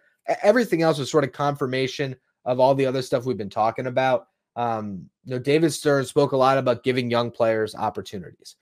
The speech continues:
So in, in reference to third base, again, he's more along the line of thinking, "Let's give the young guys a shot." So that means Brett Baty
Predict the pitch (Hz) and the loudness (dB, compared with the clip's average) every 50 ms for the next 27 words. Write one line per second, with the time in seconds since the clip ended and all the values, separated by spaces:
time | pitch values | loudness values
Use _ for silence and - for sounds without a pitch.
0 | _ _ _ _ _ - - 127 117 110 107 101 92 - 135 _ _ _ _ _ | _ _ _ _ _ -4 0 0 2 2 0 -2 -6 -10 -18 _ _ _ _ _
1 | - - 135 135 - - 135 127 127 123 113 - 127 117 - 117 110 - 127 120 | -14 -10 -10 -10 -8 -8 -6 -2 0 0 0 0 -4 -4 -2 -4 -2 0 2 2
2 | 120 123 170 208 220 202 175 170 170 - - _ _ _ _ _ _ _ - 139 | 2 4 4 6 6 6 6 4 2 -4 -12 _ _ _ _ _ _ _ -10 -4
3 | 123 143 175 185 175 143 127 147 151 147 147 143 131 120 135 131 135 139 143 147 | 2 4 4 4 4 2 0 2 4 4 4 4 2 -2 -2 -2 0 2 4 4
4 | 143 143 143 98 139 139 135 131 131 135 135 131 127 127 123 123 123 123 120 - | 4 2 2 0 0 0 2 2 2 0 0 0 0 0 0 0 -2 -4 -6 -4
5 | - 113 - - 117 117 117 117 117 117 113 - - - 127 120 117 117 120 117 | -6 -6 -2 -2 -2 -2 0 0 0 0 0 -2 -4 -2 -2 -2 0 0 0 0
6 | 117 113 113 110 110 107 104 - - 101 - - 175 180 160 135 120 - - - | 0 0 2 0 0 0 0 -4 -8 -10 -6 0 2 4 4 4 2 -2 -8 -6
7 | - 127 123 123 123 120 110 107 - 131 120 110 104 - 151 180 208 185 156 139 | -4 -2 -2 -2 -2 -4 -6 -2 2 4 4 4 4 4 4 4 6 6 4 2
8 | 131 123 - | 0 -2 -6